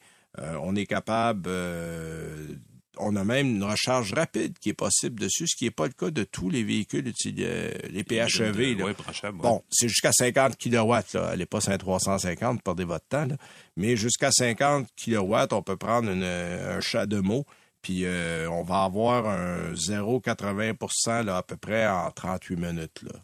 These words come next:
Speaker 1: Avec un cinquante, évidemment,
Speaker 2: Mhm.
Speaker 1: parce que les gens disent, « Ah, dix-huit, dix-neuf, », mais ça, c'était avec du trois cent cinquante. À cinquante, on est en trente-huit minutes. Fait que ça, c'est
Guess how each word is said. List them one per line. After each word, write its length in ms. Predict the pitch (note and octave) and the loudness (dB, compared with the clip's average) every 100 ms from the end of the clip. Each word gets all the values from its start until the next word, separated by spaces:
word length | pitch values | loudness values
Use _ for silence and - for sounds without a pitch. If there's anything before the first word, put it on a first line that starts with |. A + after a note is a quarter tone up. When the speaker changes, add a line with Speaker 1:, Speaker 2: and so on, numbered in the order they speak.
| _ | _
Speaker 1:
Avec 340 | F2 G2 G2+ | -4 -2 0
un 100 | A2 | 2
cinquante, 560 | - A2 F#2+ G#2+ F#2 - | 4 4 2 2 0 -2
évidemment, 500 | E2 E2 D#2+ F2+ C3 | -8 -4 0 2 2
Speaker 2:
Mhm. 80 | G2+ | 0
Speaker 1:
parce 160 | F#2 F2 | -2 -2
que 40 | |
les 40 | E2 | 0
gens 180 | G2 G2+ | 0 0
disent, « 180 | F2 - - | -2 -4 0
Ah, 80 | G#2+ | 0
dix-huit, 320 | - - G#2+ | 0 0 0
dix-neuf, », 400 | D#3 - G2+ C#3+ - | 0 0 2 0 -2
mais 100 | E2+ | -4
ça, 160 | G#2 | -6
c'était 120 | - F#2 | -6 -6
avec 100 | F2 | -4
du 120 | - | -4
trois 220 | - G2 | -2 -2
cent 160 | G2 F#2 | 0 -4
cinquante. 340 | F2 A#2+ D3+ - - _ _ _ _ C3+ | -4 -6 -6 -12 -20 _ _ _ _ 2
À 160 | D3+ | 4
cinquante, 720 | - D#3+ B2+ A#2+ B2 D#3 E3 - | 6 6 4 2 2 2 -2 -4
on 160 | A2 | 0
est 200 | A2+ A2 | 2 2
en 100 | G#2+ | 0
trente-huit 420 | - G2+ G2 - G#2 | 0 -2 -2 -2 0
minutes. 380 | F#2+ F2+ D#3+ - - _ _ | 0 0 -4 -8 -20 _ _
Fait 120 | G2 | -2
que 40 | |
ça, 200 | - C#3 C#3+ | 2 4 4
c'est 400 | - A2 A2+ | 2 2 0